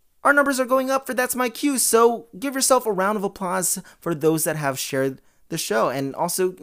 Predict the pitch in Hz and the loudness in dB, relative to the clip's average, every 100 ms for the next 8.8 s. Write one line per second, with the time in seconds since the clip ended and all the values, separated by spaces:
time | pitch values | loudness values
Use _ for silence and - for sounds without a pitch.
0 | 175 226 233 254 247 - _ - 214 220 | -12 -6 -4 -4 -6 -12 _ -4 -4 -2
1 | 262 277 247 311 - 240 123 - 170 165 | -4 -2 2 2 2 0 -2 -2 -2 0
2 | 233 233 - - 214 160 233 - - 262 | 0 -2 -8 -8 -6 -6 -4 -6 -2 -2
3 | 269 226 - 277 - - 123 - - _ | -2 -2 -2 -2 0 -2 -4 -6 -14 _
4 | - _ - - - 233 240 156 123 - | -20 _ -6 -4 0 0 0 -2 -4 -8
5 | _ _ - - 175 226 208 - - 185 | _ _ -20 -6 -2 -2 0 0 2 2
6 | 160 160 156 151 143 139 135 131 131 123 | 2 -4 -2 0 0 -2 -2 0 0 -2
7 | _ _ _ _ 135 131 127 131 - 127 | _ _ _ _ -4 -2 -2 -4 -4 -6
8 | 127 - 123 127 127 135 131 | -4 -6 -6 -6 -6 -6 -6